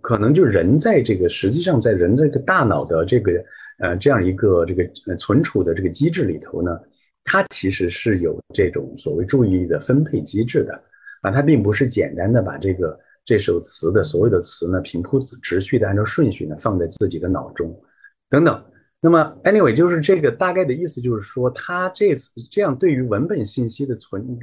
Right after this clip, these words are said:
存储呢，它在分解的基础上，它除了存储这些基本分解完之后的元素呢，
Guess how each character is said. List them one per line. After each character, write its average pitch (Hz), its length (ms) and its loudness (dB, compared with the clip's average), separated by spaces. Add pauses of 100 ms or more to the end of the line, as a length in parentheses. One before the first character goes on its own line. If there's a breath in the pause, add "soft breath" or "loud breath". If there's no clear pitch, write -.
(160)
存 101 300 -4
储 98 240 -8
呢， 78 160 -12
它 139 100 -10
在 143 140 -4
分 175 240 -6
解 123 140 -4
的 82 100 -8
基 127 160 -10
础 113 180 -10
上， 90 220 -12
它 120 120 -10
除 127 260 -8
了 156 100 2
存 127 320 -8
储 110 140 -8
这 104 120 -10
些 107 240 -8 (380 soft breath)
基 - 220 -6
本 92 180 -6
分 - 160 -2
解 135 140 -2
完 85 200 -8
之 131 140 -6
后 151 140 -6
的 98 80 -2
元 82 260 -6
素 139 240 -6
呢， 82 100 -8